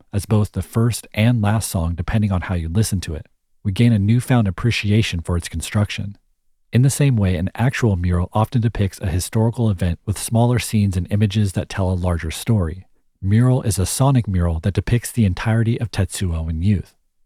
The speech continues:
As we detailed a few minutes ago, despite its sprawling nature, Lupe actually addresses only a handful of motifs, and they're all themes that are explored throughout the entire album. And this is why it works as an opening song just as well as it does a closing song.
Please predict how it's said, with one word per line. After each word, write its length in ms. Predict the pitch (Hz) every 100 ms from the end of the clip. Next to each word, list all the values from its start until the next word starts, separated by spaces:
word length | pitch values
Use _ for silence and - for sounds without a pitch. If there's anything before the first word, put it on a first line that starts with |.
| _ _
As 180 | 110 113
we 80 | 131
detailed 420 | 110 131 117 90
a 40 |
few 160 | 87 98
minutes 300 | 92 113 104
ago, 340 | - 82 80 - _ -
despite 380 | 101 - 110 127
its 100 | -
sprawling 420 | - 107 98 87
nature, 460 | 101 107 - - _ -
Lupe 180 | 127 143
actually 400 | - 117 - 110
addresses 480 | 90 92 - 92
only 280 | - 110 120
a 40 | 98
handful 480 | - 110 107 101
of 60 | 90
motifs, 600 | 82 80 - 98 82 - _
and 80 | -
they're 80 | 101
all 220 | - 113
themes 400 | 123 - 127 127 113
that 100 | 92
are 40 |
explored 460 | 85 - - 110 107
throughout 300 | 110 104 98
the 100 | 107
entire 420 | 107 - 76 69
album. 360 | 101 92 85 92 _ _ _ _ _ -
And 140 | 98
this 140 | 117 160
is 100 | 135
why 160 | 120
it 80 | 101
works 280 | 95 92 -
as 160 | 107 95
an 100 | 92
opening 320 | 120 117 131
song 360 | 101 87 85 87
just 220 | 123 120
as 140 | 135 107
well 180 | 101
as 100 | 104
it 100 | 104
does 280 | 98 87 85
a 60 | 95
closing 420 | - 120 120 104
song. 360 | 82 82 85